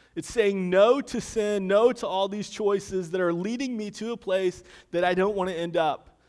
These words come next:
And then turning and saying yes to Jesus, that this is the path I wanna take. It's not just saying no, it's also saying yes. But the first thing that the believers have to learn to do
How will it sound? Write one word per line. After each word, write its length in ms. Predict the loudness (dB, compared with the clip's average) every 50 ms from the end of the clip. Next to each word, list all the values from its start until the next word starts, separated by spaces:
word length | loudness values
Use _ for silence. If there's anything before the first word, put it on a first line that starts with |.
| _ _ _ _ _ _
And 120 | -4 -2 -2
then 100 | -2 -2
turning 340 | -2 -4 -4 -2 -2 -4 -4
and 80 | -6
saying 300 | -6 -4 -2 -2 -2 -2
yes 380 | -2 -4 -2 -2 -4 -4 -6 -8
to 120 | -8 -8
Jesus, 460 | -8 -6 -8 -8 -8 -8 -8 -10 -10 -8
that 220 | -8 -8 -6 -4
this 240 | -4 -4 -4 -6 -8
is 240 | -10 -10 -8 -8 -10
the 80 | -12
path 460 | -12 -10 -8 -8 -6 -6 -6 -6 -8 -10 _ _ _ -20 -20 -20 _ _ _ _ _
I 80 | -4 -4
wanna 240 | -2 -2 -2 -4 -4
take. 500 | -6 -8 -8 -8 -8 -10 -14 _ -20 -20 -20 _ _ _ _ _ _ -20
It's 160 | -18 -10 -6
not 260 | -4 -4 -4 -4 -6
just 400 | -2 2 2 2 2 0 -4 -4
saying 280 | -4 -2 -2 -2 -2 -2
no, 220 | 0 0 2 0
it's 160 | 0 -2 -6
also 720 | -8 -6 -6 -6 -6 -6 -8 -6 -2 0 2 2 2 0 -4
saying 640 | -10 -8 -6 -4 -4 -4 -4 -6 -6 -8 -10 -14 -14
yes. 680 | -10 -6 -4 -4 -4 -4 -8 -12 -16 -18 -20 -20 -20 _ _ -20 -18 _ -8
But 120 | -6 -6
the 100 | -6 -8
first 460 | -8 0 2 2 2 2 0 -4 -2
thing 200 | -2 -2 -2 -2
that 100 | -4 -4
the 80 | -6 -4
believers 480 | -2 0 0 0 0 -2 -2 -4 -4 -6
have 180 | -8 -10 -10 -12
to 100 | -12 -10
learn 220 | -10 -8 -8 -6
to 60 | -8
do 460 | -8 -6 -6 -4 -4 -4 -4 -4 -6